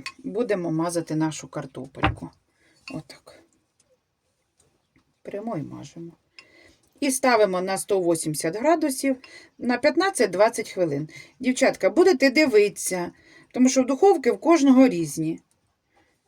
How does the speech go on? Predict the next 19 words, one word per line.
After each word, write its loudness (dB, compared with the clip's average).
Я 2
щас 0
скажу 2
двадцять 4
минут. -6
Ви 4
провірите, 2
м, -6
або 2
зубочисткою, 0
або -8
спічкою, -6
щоб -14
ви -2
зрозуміли, -4
що -8
воно -2
вже -8
готове. -12